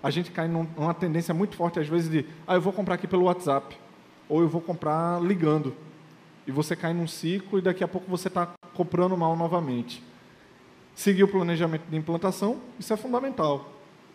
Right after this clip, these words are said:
E aqui tem um pouquinho do nosso time, né? O Gui Peixoto, que é o nosso C E O,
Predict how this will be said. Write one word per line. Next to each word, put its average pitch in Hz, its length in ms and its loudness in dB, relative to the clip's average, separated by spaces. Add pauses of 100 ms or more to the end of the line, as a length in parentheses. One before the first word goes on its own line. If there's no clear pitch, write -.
(640)
E 180 80 8
aqui 202 220 2
tem 214 120 2
um 214 60 0
pouquinho 202 320 -2
do 208 80 2
nosso 214 240 0
time, 160 260 -2
né? 143 220 -2 (100)
O 160 140 2
Gui 156 100 0
Peixoto, 147 640 0 (200)
que - 40 -2
é 135 40 0
o 143 40 0
nosso 139 300 -4
C 156 120 -4
E 156 80 4
O, 190 200 4